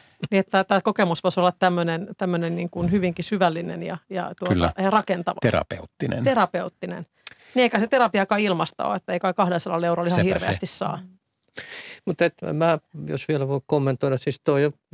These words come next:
Speaker 3: toi Tuomaksen pointti on, on kyllä hyvä, siis tää sana elitismi, eh, on, on huono, se on huono sana. Mut että tämmöisissä yhte-, tämmöisissä yh-, yhteyksissä sitä kuitenkin usein niinkö käytetään ja se
Speaker 1: Mm.
Speaker 3: nostetaan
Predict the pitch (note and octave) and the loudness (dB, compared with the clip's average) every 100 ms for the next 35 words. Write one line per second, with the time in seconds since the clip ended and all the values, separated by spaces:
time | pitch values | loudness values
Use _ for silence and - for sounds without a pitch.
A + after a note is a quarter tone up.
0 | - - C#3 - D3 C3+ - D3+ - D#3 | -14 -4 -2 0 0 0 -2 -4 -2 0
1 | C3+ A#2+ - A#2+ - - C3 - C3 C#3 | 0 -2 -2 -2 -2 -4 -4 -2 0 0
2 | A#2+ C3+ B2 A2+ C3+ A#2+ G#2 A#2 G#2 - | 2 0 2 0 0 0 0 -2 -4 -6
3 | G#2+ - A#2 A#2 - B2+ A#2+ G#2+ - G2+ | -6 -2 0 0 2 2 2 0 -2 -4
4 | - A#2 G#2+ - - - - - - B2+ | -2 -2 -4 -8 -18 -12 -8 -4 0 0
5 | A#2+ B2 A#2 A2 B2 G#2+ G2 F2+ - A2 | 2 0 0 2 2 2 0 -2 -4 -4
6 | A2+ G#2+ A#2+ G#2+ G2+ - G#2+ G2+ F#2 F2 | -2 0 0 0 0 2 2 2 -2 -6
7 | _ - _ - _ - A#2+ A#2+ G#2+ A#2 | _ -20 _ -20 _ -6 0 0 0 -2
8 | - C#3+ C3 B2 B2+ - C#3+ B2+ - A#2 | -2 0 2 0 -2 0 0 -2 -2 -2
9 | A2+ - C3 A#2+ - C#3+ B2 - - C3+ | -2 -2 -2 -2 -4 -2 -2 -4 -4 -2
10 | - A2 - A2 - A#2 - A#2 _ B2 | 0 -2 -2 -6 -4 -4 -4 -6 _ 0
11 | A2 G#2 A#2 B2 A#2+ - G#2+ G#2 G#2 A2 | 0 0 0 0 0 0 0 -2 -2 -6
12 | - C#3 A#2+ F#2+ - G2 - F2+ F#2 F#2 | 0 4 4 2 -2 -6 -4 -4 -4 -4
13 | A2 G#2+ G#2+ F3 - G2+ F#2+ | -2 0 0 0 -4 -6 -6